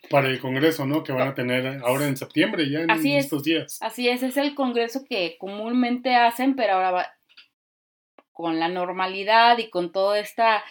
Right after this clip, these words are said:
Speaker 2: estos cambios, pues va a ser online, va a estar increíble.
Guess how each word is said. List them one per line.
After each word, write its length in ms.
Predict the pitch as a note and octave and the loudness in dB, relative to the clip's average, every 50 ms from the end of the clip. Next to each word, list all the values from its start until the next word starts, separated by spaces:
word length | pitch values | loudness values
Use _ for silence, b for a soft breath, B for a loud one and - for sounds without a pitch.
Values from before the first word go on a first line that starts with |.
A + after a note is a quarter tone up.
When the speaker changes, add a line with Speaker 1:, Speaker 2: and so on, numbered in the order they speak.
| B B B B B B - | B B B B B B -14
Speaker 2:
estos 300 | G3+ F#3+ - B3 A#3+ - | -14 -12 -10 -10 -8 -2
cambios, 500 | - C#4+ C#4+ C#4+ C4+ C#4 C#4+ D4+ D4 - | 2 4 6 6 6 6 4 2 0 -2
pues 200 | - A3+ G3 G3 | -6 -6 -2 -2
va 60 | G3+ | -2
a 60 | G3 | -2
ser 260 | - - G#3+ A3 - - | -2 -2 -4 -4 -4 -4
online, 600 | - A3+ A3 A3 A3 G#3 G#3 G#3+ A#3 C#4+ G4+ G#4+ b b b b b b - | -2 -2 -2 -2 -2 -2 0 2 0 0 -2 -4 b b b b b b -8
va 60 | G3+ | -8
a 40 | G3+ | -6
estar 300 | - - G#3+ A3 - - | -2 0 0 0 -2 -4
increíble. 960 | A#3 A3+ A3 G#3+ G#3+ - G#3 G3 G3 G3 G#3+ A#3 B3+ B3 B3+ B3 C4 E4 A4 | -6 -8 -8 -8 -6 -4 -2 -2 -2 -2 -2 -2 -2 0 0 0 2 0 0